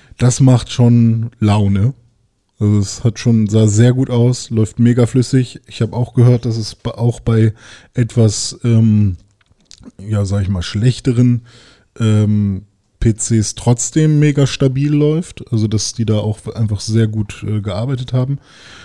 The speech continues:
Und, ähm, ja, da bin ich jetzt, ich bin noch im Akt eins, ich hab zumindest nur mal reingespielt. Ähm, und ich bin jetzt da, wo man am Anfang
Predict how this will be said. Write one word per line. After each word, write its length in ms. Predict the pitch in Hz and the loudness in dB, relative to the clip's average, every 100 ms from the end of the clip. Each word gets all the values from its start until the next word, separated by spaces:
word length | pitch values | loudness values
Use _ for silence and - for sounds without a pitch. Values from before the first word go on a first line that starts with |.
| - | -14
Und, 460 | - 131 127 120 - | 0 4 4 2 -2
ähm, 500 | 120 117 117 113 110 - - | 0 2 4 2 0 -6 -4
ja, 200 | 151 110 | 0 0
da 260 | 101 107 | 2 0
bin 240 | 110 110 117 | 0 -2 0
ich 140 | 104 | 0
jetzt, 220 | 113 - | -2 -4
ich 100 | 95 | -8
bin 100 | - 110 | -2 0
noch 200 | 104 - | 0 -4
im 140 | - 113 | -6 -4
Akt 200 | 101 - | -4 -4
eins, 260 | 110 127 - | -2 -2 -2
ich 100 | 120 | -4
hab 120 | - | -4
zumindest 380 | - 113 113 120 | 0 0 0 -2
nur 100 | 110 | -2
mal 120 | 104 | -2
reingespielt. 760 | 110 120 117 117 - 131 127 - - - - - _ | -2 -2 -4 -6 -2 0 0 -4 -20 -20 -20 -20 _
Ähm, 760 | 120 117 113 113 110 110 107 110 - _ _ _ - | 0 4 6 6 4 4 0 -4 -12 _ _ _ -4
und 200 | 131 110 | 0 0
ich 120 | - | 0
bin 100 | 131 | 2
jetzt 220 | 120 - | 2 2
da, 220 | 117 113 107 | 2 2 4
wo 80 | |
man 320 | 110 107 107 - | 4 4 2 -2
am 180 | 113 101 | -4 -2
Anfang 640 | 117 117 - 117 117 110 | -2 -2 -2 0 0 -2